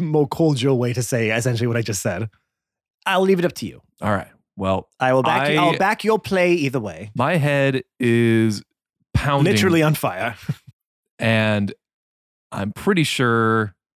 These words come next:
Speaker 2: my eye is about to explode. I need to have
Speaker 1: It's
Speaker 2: a good
Speaker 1: v-,
Speaker 2: sleep.
Speaker 1: it's very red. <laughs>
Speaker 2: Now, I, yeah.
Speaker 1: It's very
Speaker 2: I
Speaker 1: red.
Speaker 2: can't see out of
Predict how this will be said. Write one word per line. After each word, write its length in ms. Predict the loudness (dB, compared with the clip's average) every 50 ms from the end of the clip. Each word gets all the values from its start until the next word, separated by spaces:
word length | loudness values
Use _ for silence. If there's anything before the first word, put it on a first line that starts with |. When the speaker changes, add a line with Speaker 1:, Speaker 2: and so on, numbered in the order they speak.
| _ _ _
Speaker 2:
my 520 | -6 -4 -2 -2 -2 -2 -2 -2 -2 -4 -6 -10 _ _ _ -6
eye 200 | -4 -2 0 0
is 140 | 0 0 0
about 240 | -2 -2 -4 -2 -4
to 60 | -6
explode. 540 | -8 -8 -8 -6 -6 -4 -2 -2 -4 -4 -6 -6
I 220 | -4 -2 -2 0 0
need 180 | -2 -2 -4
to 60 | -4 -8
have 500 | -8 -6 -6 -4 -2 -2 -4 -4 -6 -6 -6
Speaker 1:
It's 160 | -4 -4 -4
Speaker 2:
a 120 | -4 -2 0
good 140 | 0 0 0
Speaker 1:
v-, 20 |
Speaker 2:
sleep. 380 | -2 -4 -4 -6 -8 -10 -6 -4
Speaker 1:
it's 160 | -4 -4 -4
very 400 | -4 -2 -2 0 0 2 2 2
red. 400 | 2 2 2 2 2 0 0 -2 -2
<laughs> 40 | -2
Speaker 2:
Now, 260 | -2 -2 -2 -2 -4 -4
I, 200 | -4 -4 -4 -4 -6 _ _ _ _ _ _ _ _ _ _ _ _ _ _ _ _ _ _ _ _ _
yeah. 220 | -6 -4 -4 -4 -4 -4 -4
Speaker 1:
It's 140 | -4 -4 -4
very 360 | -4 -2 0 0 2 2 2
Speaker 2:
I 20 | 2
Speaker 1:
red. 100 | 2 2
Speaker 2:
can't 200 | 0 0 -2 -2
see 320 | -2 -2 0 2 2 2
out 100 | 2 2
of 180 | 0 -2 -4